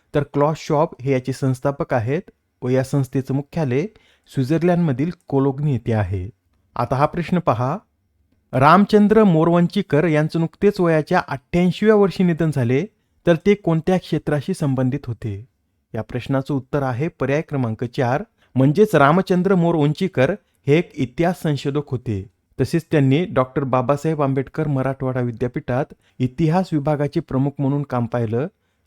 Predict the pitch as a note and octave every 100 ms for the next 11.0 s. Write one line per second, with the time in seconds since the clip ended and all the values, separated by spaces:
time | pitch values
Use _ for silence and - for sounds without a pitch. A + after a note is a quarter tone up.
0 | - B2 C3+ C3 C#3 E3+ F3 D#3 D3+ C#3
1 | D#3+ D#3 C3+ C3 D3 D3+ C3+ C#3+ C3 B2+
2 | D3+ C3+ B2 C3+ - A#2 B2 A#2+ G#2 G#2
3 | A2 G2 G2 F#2 _ _ _ - B2 C#3
4 | C#3+ B2 - D#3 - D3+ D3+ D3+ C#3+ C3+
5 | D3+ C3 A2+ B2+ C3+ C#3+ C#3+ - C#3+ C#3+
6 | C#3+ C3+ A2+ D3 - _ C3+ C#3 D3+ D#3
7 | D#3+ D3 F3+ F3 C3+ E3 - _ _ -
8 | D3+ D3+ D#3 D3+ E3+ D3+ C3+ C3 D#3+ -
9 | A#2+ C3 C3 - D3 - A#2+ F3 - _
10 | _ B2 A#2+ C3+ C3 C#3 C#3+ E3 - D3